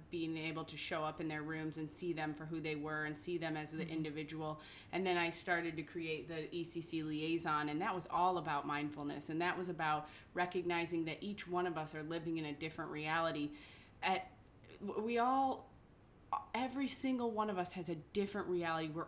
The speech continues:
Speaker 1: all living in a different world. No matter if the same thing happened to us that day, because of our experiences, we are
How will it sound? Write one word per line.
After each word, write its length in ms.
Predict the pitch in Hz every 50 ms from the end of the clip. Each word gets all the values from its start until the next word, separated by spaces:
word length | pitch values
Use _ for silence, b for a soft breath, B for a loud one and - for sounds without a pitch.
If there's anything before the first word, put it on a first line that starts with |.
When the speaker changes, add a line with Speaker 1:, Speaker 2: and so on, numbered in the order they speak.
| - -
Speaker 1:
all 260 | 196 202 220 208 202
living 300 | 202 196 190 180 180 175
in 80 | 170 170
a 80 | 165 160
different 340 | 156 160 156 - 160 147
world. 280 | - 156 156 151 151 156
No 100 | 170 170
matter 300 | 185 196 202 208 220 208
if 100 | 190 202
the 100 | - 165
same 420 | - - - - 214 226 247 254
thing 240 | 240 - 233 220 208
happened 400 | 196 196 185 180 180 - 165 160
to 100 | - 165
us 140 | 156 156 -
that 260 | - 156 147 - -
day, 140 | 170 147 151
because 540 | 147 151 151 - - - - 233 262 277 277
of 100 | 262 -
our 200 | - 202 202 196
experiences, 840 | 190 - - - - - 202 190 185 180 165 156 151 - 147 143 - B B B B B B B -
we 380 | 165 175 202 202 208 220 220 - - -
are 300 | 165 165 156 151 147